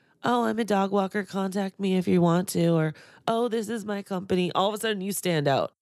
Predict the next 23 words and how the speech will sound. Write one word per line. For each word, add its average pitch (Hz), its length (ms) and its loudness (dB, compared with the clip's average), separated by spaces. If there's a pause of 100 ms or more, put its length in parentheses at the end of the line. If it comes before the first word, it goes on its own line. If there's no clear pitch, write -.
(720)
And 214 120 2
you 220 80 2
gotta 226 160 4
remember, 185 420 2
on 156 160 2
those 165 180 0
posts, 175 480 0
you're 233 160 4
not 180 220 4
ever 143 220 2
just 143 220 -8
talking 147 460 -6
to - 80 -14
the 151 80 2
actual 151 380 -2
poster. 175 540 0 (460)
Everybody 220 440 2
else 202 340 0
is 175 180 -6
looking 185 380 0
at 170 200 2
that 170 180 -2
comment, 165 640 -2